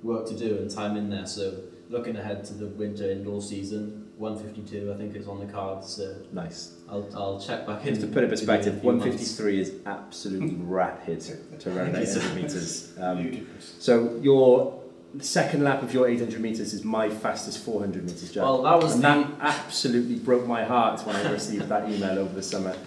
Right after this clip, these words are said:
Speaker 1: Yeah, that was, that was World Champs. It was a, an interesting race. I'm, I'm the first year of a three-year age category, so there were some older boys in there.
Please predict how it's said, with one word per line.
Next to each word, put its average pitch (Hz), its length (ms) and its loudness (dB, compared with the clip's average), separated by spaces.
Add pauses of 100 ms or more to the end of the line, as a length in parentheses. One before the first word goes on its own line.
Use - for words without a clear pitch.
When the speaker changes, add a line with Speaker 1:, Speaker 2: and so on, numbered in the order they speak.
(100)
Speaker 1:
Yeah, 117 140 2
that 160 140 6
was, 147 160 4
that 175 120 6
was 143 100 4
World 151 320 4
Champs. 143 280 2
It 131 40 -4
was 135 120 -2
a, 151 320 2
an 160 80 -2
interesting 127 540 2
race. 110 260 4
I'm, 123 380 -2 (380)
I'm 151 200 4
the 151 60 6
first 147 400 4
year 131 220 4
of 120 60 2
a 123 100 0
three-year 123 520 2
age 110 220 -2
category, 98 480 -6
so 107 180 -4
there 110 100 -4
were 107 80 -2
some 117 140 0
older 123 240 4
boys 107 300 -2
in 101 160 0
there. 92 320 -8